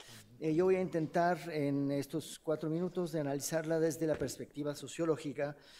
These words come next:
eh, desde su significado como movi-, movimiento social. Lo primero que podemos afirmar es que fue un fenómeno mundial, ya se ha hablado de eso,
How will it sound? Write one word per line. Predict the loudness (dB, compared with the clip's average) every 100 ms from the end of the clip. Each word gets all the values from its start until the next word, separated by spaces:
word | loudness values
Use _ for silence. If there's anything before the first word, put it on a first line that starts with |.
| -16 -2
eh, | 2
desde | 4 4 4
su | 0 -4
significado | 0 0 0 0 2 2
como | 2 2 2
movi-, | 0 0
movimiento | 2 4 2 0
social. | -6 -4 -4 -4 -10 -20 -2
Lo | 0
primero | 4 6 6 4
que | 2
podemos | 2 2 2
afirmar | 0 0 0 2 4
es | 2 2
que | 4 4
fue | 6 4
un | 4 0
fenómeno | 0 4 4 4 4
mundial, | 4 4 2 0 0
ya | -6
se | -6
ha | -8
hablado | -2 2 4 2
de | 0
eso, | 0 0